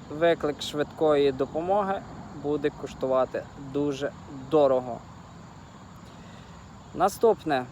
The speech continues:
Завжди Америка заставить брати кредит, тому що потрібна кредитна історія. Без кредитної історії ви не купите хату, машину і таке подібне. Даже мобільний телефон, якщо купити новий,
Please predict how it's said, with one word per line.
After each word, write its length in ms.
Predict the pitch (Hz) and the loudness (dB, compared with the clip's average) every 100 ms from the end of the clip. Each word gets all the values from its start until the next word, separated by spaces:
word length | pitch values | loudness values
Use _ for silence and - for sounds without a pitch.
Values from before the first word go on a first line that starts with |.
| - - - - - - - - - - - | -14 -20 -20 -20 -20 -20 -20 -20 -20 -16 -10
Завжди 520 | 131 165 160 202 202 | 4 6 6 4 6
Америка 540 | 190 190 185 180 170 151 | 6 6 8 8 6 4
заставить 840 | 160 - - 165 160 151 143 - - | 2 -2 4 6 8 6 0 -8 -12
брати 580 | 143 139 143 143 - 135 - | 0 6 8 6 2 -2 -8
кредит, 500 | - 151 156 151 131 - - | -4 0 4 4 4 2 -4
тому 260 | 147 170 160 | -2 0 0
що 160 | 147 | -2
потрібна 440 | 123 143 160 143 139 | -2 -2 0 -2 -2
кредитна 420 | 139 139 135 131 | 0 0 0 -2
історія. 600 | 131 208 214 202 190 185 170 | 0 4 6 6 4 2 0
Без 200 | 156 - | -4 0
кредитної 500 | 156 151 151 151 143 | 0 2 0 0 -6
історії 420 | - 165 151 143 | 4 4 6 4
ви 140 | 147 | 2
не 140 | 147 143 | 2 0
купите 460 | - 160 147 - | -2 0 0 0
хату, 600 | - 160 170 180 180 180 | 0 2 4 4 4 0
машину 720 | 180 175 - 156 160 165 170 160 | 0 0 0 2 2 2 0 -4
і 80 | 156 | -6
таке 260 | 151 160 | -2 -2
подібне. 540 | 143 156 143 131 131 127 - - | -2 -2 -2 -2 -6 -10 -16 0
Даже 220 | 165 170 175 | 2 2 0
мобільний 420 | 185 202 190 175 | 2 2 2 2
телефон, 500 | 175 170 160 165 156 | 2 2 2 0 0
якщо 220 | 143 - | -4 -8
купити 380 | - 139 139 156 | -8 -4 -4 -4
новий, 440 | 185 208 202 185 | -2 -2 -4 -6